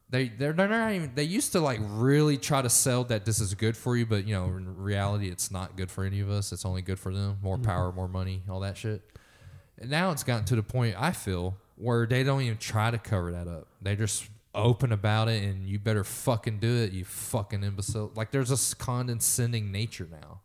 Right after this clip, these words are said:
Speaker 2: Mm-hmm.
Speaker 1: towards ci-, citizens from people who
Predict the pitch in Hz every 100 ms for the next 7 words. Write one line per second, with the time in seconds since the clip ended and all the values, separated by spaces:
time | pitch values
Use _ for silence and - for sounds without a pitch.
0 | _ 127 107 104 113 _ _ - 92 87
1 | - 101 85 - 107 90 85 69 - -
2 | - _ _ _ _ _ - - 101 90
3 | - 113 117 110 110 104 92